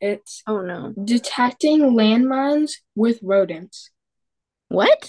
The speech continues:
Speaker 1: Can you believe that rodents can detect landmines, Tina?
Speaker 2: That's actually really weird.
Speaker 1: It, so
Speaker 2: How do they do that?
Speaker 1: I don't know. And it says they earn a potential ten dollars per day, which is pretty stupid.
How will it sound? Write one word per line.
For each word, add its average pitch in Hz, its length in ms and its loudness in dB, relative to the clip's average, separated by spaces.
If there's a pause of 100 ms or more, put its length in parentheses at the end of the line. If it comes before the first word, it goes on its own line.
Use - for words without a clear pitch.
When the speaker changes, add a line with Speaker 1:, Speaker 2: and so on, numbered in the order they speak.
(640)
Speaker 1:
Can 277 180 2
you 294 160 4
believe 269 380 4
that 226 220 -2
rodents 208 600 0 (240)
can 247 260 2
detect 220 560 -6
landmines, 214 680 0
Tina? 269 400 0 (680)
Speaker 2:
That's 285 220 0
actually 254 380 -2
really 220 380 2
weird. 208 460 -8 (1500)
Speaker 1:
It, 311 200 -8 (480)
so - 220 -2
Speaker 2:
How 269 100 4
do 285 120 2
they 285 100 -4
do 254 200 0
that? 165 340 -8 (1400)
Speaker 1:
I 294 180 -6
don't 285 220 -4
know. 277 300 -4
And 247 300 -6 (100)
it 269 120 -4
says 294 360 -2
they 262 220 0
earn 254 200 -6
a 277 100 -8
potential 247 880 -10
ten 233 320 2
dollars 202 420 2
per - 160 -8
day, 190 260 0
which 190 220 -6
is 185 140 -8
pretty 190 360 -6
stupid. 196 580 -4